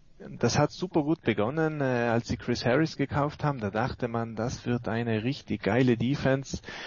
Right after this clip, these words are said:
äh, weil die Chargers hatten noch den Draft vor sich und da gab's zwei richtig plausible Optionen. Einmal, sie ziehen, äh,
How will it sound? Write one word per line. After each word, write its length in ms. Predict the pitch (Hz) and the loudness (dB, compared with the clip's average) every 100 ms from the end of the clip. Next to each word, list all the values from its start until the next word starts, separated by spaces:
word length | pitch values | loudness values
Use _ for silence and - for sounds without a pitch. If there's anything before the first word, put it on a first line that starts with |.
| - - | -12 -4
äh, 360 | 110 110 113 110 | 0 4 4 4
weil 220 | 113 113 | 2 2
die 100 | 117 | 0
Chargers 420 | - 127 131 - | 0 0 -4 -6
hatten 160 | 123 131 | -8 -8
noch 140 | 120 | -14
den 140 | 127 | -12
Draft 340 | 113 117 165 - | -2 -2 -2 -6
vor 220 | 110 117 | -8 -6
sich 280 | - 127 - | -6 -8 -10
und 220 | 117 - - | -14 -14 -8
da 80 | 113 | -6
gab's 420 | 120 - - - | -6 -8 -14 -14
zwei 480 | - 110 117 135 117 | -10 -4 0 0 0
richtig 320 | 113 131 - | -2 -4 -4
plausible 500 | - 107 - 139 127 | 0 0 2 0 0
Optionen. 460 | 104 - 143 156 117 | -2 -2 -2 0 0
Einmal, 420 | 90 120 117 107 | 0 0 2 2
sie 160 | 110 117 | 2 -2
ziehen, 460 | - 120 117 | -2 -2 -2
äh, 40 | 110 | -4